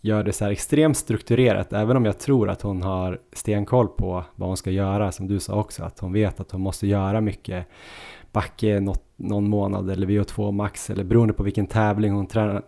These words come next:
tränar säkert jättespecifikt när hon ska göra någon utmaning eller någon tävling. Men just att hon bara kanske ibland kör,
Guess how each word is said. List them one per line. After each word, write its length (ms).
tränar 280
säkert 280
jättespecifikt 840
när 80
hon 80
ska 120
göra 220
någon 240
utmaning 540
eller 200
någon 160
tävling. 440
Men 140
just 240
att 140
hon 480
bara 280
kanske 720
ibland 400
kör, 440